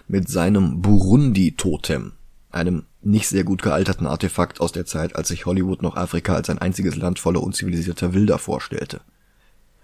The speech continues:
Was die beiden Gegenstände zusammen machen? Keine Ahnung.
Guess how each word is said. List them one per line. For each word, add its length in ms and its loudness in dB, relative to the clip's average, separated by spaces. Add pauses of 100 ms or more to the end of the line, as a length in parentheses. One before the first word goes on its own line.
(200)
Was 180 0
die 120 4
beiden 280 2
Gegenstände 480 2
zusammen 400 0
machen? 320 0 (800)
Keine 400 2
Ahnung. 380 2